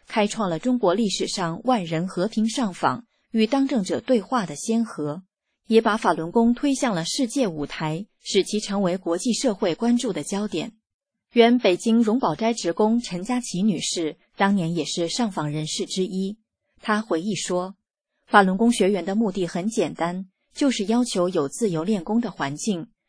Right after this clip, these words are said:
释放天津被抓捕的学员。他们是一群遵照真善忍修炼的人，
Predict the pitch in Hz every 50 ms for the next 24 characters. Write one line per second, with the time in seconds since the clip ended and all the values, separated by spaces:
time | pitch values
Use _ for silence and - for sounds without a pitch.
0 | _ _ - - - 277 240 - 233 180 180 - - 220 220 220 - 214 214 220
1 | 247 196 170 - 226 226 226 - 151 - - 156 - - 170 160 185 185 156 147
2 | 151 170 190 _ _ _ _ _ _ _ - - - - 254 233 202 190 - -
3 | 226 202 196 175 - - - 170 165 175 185 - 254 254 254 247 247 190 175 180
4 | - 247 254 247 240 262 214 170 160 160 - - - - 240 247 240 262 240 196
5 | 160 156 147 151 147 151 151 175